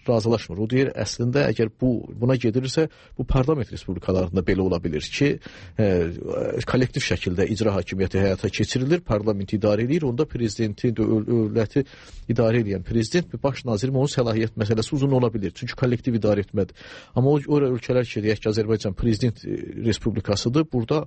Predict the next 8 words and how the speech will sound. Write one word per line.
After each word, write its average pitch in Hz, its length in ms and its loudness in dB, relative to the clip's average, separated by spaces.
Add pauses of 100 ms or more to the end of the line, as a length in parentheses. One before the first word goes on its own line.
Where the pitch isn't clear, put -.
(380)
bu 117 100 -2
cür 113 160 0
məsələlər 120 420 2
o 110 60 -8
qədər 120 260 2
əlverişli 104 480 0
deyil. 85 300 -2 (520)
Dinləyək. 135 420 0